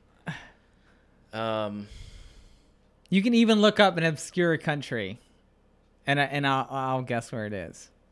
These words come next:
Speaker 1: I can look it up?
Speaker 2: Yeah, you can look up, like, any
Speaker 1: Okay.
Speaker 2: random country.
Speaker 1: Let me look something up on my phone.
Speaker 2: Okay, okay, all right, all right.
Speaker 1: Let me just type in on Google, "obscure countries." <laughs>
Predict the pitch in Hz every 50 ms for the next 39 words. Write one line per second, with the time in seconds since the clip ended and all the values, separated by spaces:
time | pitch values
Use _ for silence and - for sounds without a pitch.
0 | _ _ _ 101 98 - 104 95 95 104 104 104 98 92 95 117 135 - - -
1 | 160 147 143 147 147 190 170 170 165 - 180 165 165 143 151 139 - 139 156 156
2 | 160 156 151 147 147 147 147 139 127 - 165 147 139 - - 127 117 110 110 -
3 | - 110 113 113 113 110 - - 113 92 98 98 - 98 98 92 90 - - 101
4 | 98 175 156 156 156 135 127 117 - 127 113 113 113 113 107 - - - 117 113
5 | 113 127 143 160 156 160 147 - - - 139 139 135 139 139 127 120 113 104 117
6 | 120 117 107 104 107 - 120 107 104 - - - - 127 127 127 123 - - 120
7 | 113 113 - - - - - - - 151 - - - 160 - - - - - -
8 | - - - 302 -